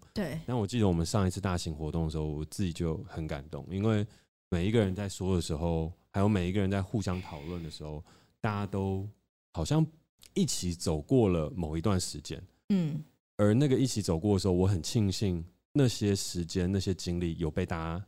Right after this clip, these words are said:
Speaker 2: 听到。
Speaker 1: 嗯。
Speaker 2: 然后他们有听到真实的我们。
Speaker 1: 嗯。
Speaker 2: 所以不会对我们有任何的误会或是误解。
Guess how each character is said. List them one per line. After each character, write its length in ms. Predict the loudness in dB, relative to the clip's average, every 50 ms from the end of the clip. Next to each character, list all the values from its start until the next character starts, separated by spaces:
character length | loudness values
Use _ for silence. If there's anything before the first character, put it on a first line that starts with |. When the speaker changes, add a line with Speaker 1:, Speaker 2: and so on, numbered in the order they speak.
| _ _ _ _ -16
Speaker 2:
听 240 | -10 -6 -6 -4 -4
到。 240 | -4 -4 -6 -6 -10 _ _ _ _ _ _ _ 2
Speaker 1:
嗯。 300 | 4 4 4 4 2 -2
Speaker 2:
然 140 | -4 -4 -4
后 60 | -2
他 80 | -2 -2
们 100 | -2 -2
有 60 | -4
听 180 | -4 -6 -6 -4
到 160 | -2 -2 -2
真 240 | -2 0 0 0 0
实 200 | 0 -2 -4 -8
的 100 | -8 -8
我 100 | -8 -10 -12
们。 80 | -16 -20 -20 _ _ _ _ _ _ _ _ 0
Speaker 1:
嗯。 180 | 2 4 4 4
Speaker 2:
所 220 | 2 2 2 2
以 40 | 2
不 220 | 0 -2 -2 -4 -2
会 220 | 0 2 2 2
对 160 | 4 4 4 4
我 100 | 4 4
们 160 | 0 -2 -4
有 140 | -4 -4 -2
任 180 | -2 -2 -2
何 200 | -2 -4 -6 -6
的 280 | -4 -4 -4 -4 -6 -8 -10 _ _ _ _ _ _ 0
误 140 | 2 2 2
会 240 | 2 2 2 2 2
或 220 | 2 0 0 -2
是 100 | -2 -2 -2
误 180 | -2 -2 -2 -2
解。 260 | -4 -10 -12 -12